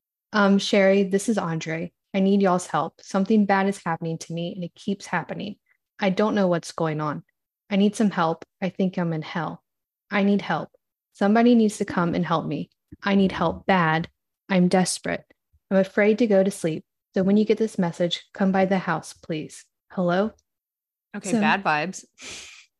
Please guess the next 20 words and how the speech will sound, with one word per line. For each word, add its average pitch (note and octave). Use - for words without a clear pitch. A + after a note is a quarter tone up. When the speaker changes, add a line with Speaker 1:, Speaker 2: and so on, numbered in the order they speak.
Speaker 1:
Scary E4
vibes F#3
already. D4+
Speaker 2:
Very G3
bad G#3
vibes F3
right E3
there. F3+
Speaker 1:
So A3
Paul C4+
Bourne G#3
promptly C4
drove F3
the E3+
eight -
blocks G3
to -
his E3
daughter's F3+
apartment, E3+